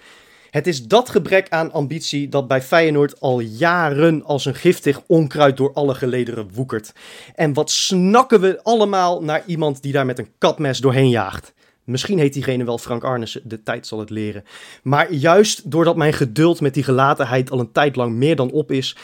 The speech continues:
geniet ik van spelers die daarin weigeren mee te gaan. Die tot het uiterste gaan om het maximale uit het vuur te slepen en anders nog liever dood neervallen.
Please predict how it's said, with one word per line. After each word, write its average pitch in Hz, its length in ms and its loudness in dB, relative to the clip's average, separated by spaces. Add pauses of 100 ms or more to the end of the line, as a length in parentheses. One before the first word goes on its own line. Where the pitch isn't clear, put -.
(120)
geniet 143 440 0
ik 160 140 -2
van 131 160 -4
spelers 131 400 0
die 127 120 -8
daarin 123 360 -4
weigeren 135 460 2
mee 120 160 -2
te 110 120 -6
gaan. 92 240 -6 (320)
Die 135 120 -6
tot 147 140 -6
het 147 200 -10
uiterste 214 460 2
gaan 160 220 6
om 151 60 2
het 143 80 -2
maximale 156 580 2
uit 143 160 -2
het 123 100 -18
vuur 135 220 -6
te 131 80 -12
slepen 113 400 -6 (200)
en 180 160 0
anders 196 260 2
nog 170 160 0
liever 151 260 -4
dood 139 180 2
neervallen. 117 500 -4